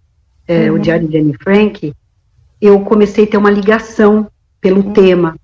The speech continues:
Speaker 1: né? Eu me transportei. Eu tinha a
Speaker 2: Uhum.
Speaker 1: mesma idade da protagonista na época.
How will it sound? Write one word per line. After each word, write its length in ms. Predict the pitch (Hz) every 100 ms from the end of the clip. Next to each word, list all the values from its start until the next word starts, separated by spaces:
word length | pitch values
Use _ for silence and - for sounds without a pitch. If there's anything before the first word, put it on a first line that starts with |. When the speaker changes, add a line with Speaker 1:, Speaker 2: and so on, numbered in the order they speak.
| _
Speaker 1:
né? 320 | 180 190 226 -
Eu 140 | 214
me 100 | 226
transportei. 880 | 220 254 269 - 247 240 214 170 151 _ _
Eu 100 | 180
tinha 220 | 175 226 220
a 20 |
Speaker 2:
Uhum. 80 | 226
Speaker 1:
mesma 220 | 240 220
idade 340 | 214 208 202
da 100 | 202
protagonista 800 | 202 208 214 214 220 220 233 -
na 140 | 185 170
época. 480 | 160 - 160 156